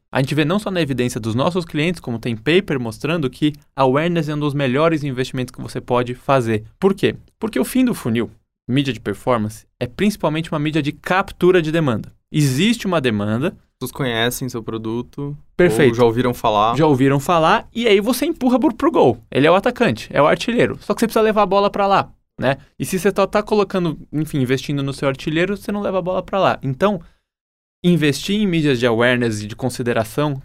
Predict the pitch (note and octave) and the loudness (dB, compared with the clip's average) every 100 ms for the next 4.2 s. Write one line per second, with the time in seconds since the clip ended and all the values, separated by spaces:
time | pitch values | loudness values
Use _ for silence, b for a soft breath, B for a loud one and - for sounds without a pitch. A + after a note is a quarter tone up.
0 | - D3 G#2+ C#3+ A3 G#3 - C3+ D3 B2+ | -4 -4 0 2 2 0 0 0 -2 -4
1 | D3+ E3 - G#3 G3+ F#3+ F#3+ E3+ E3+ F3+ | -2 -4 -6 -4 0 0 0 0 0 0
2 | F#3+ D#3+ F#3 F3 E3+ E3 F3 E3+ E3 D#3+ | -6 -4 -2 0 0 0 -2 -4 -6 -4
3 | D#3 C3 C#3 C#3+ - F3 D3 G2+ - - | -4 -2 -4 -4 -8 -6 -4 -6 -10 -6
4 | A2 | -6